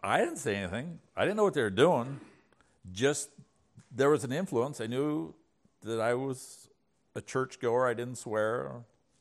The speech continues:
They didn't know a lot more about me. I hadn't even worked there that long. "Frankie's here, put it away." It's like, it was kinda interesting, you know.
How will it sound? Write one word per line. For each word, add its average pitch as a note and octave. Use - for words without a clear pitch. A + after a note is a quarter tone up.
They A2+
didn't C#3
know C3+
a G2+
lot A#2
more C#3
about A#2
me. G#2+
I G2+
hadn't C3
even G2+
worked C#3
there F2
that E2+
long. G#2+
"Frankie's C3+
here, G#2
put A2
it G2+
away." D2+
It's -
like, G2
it -
was G#3+
kinda G3+
interesting, A2+
you D3
know. A2+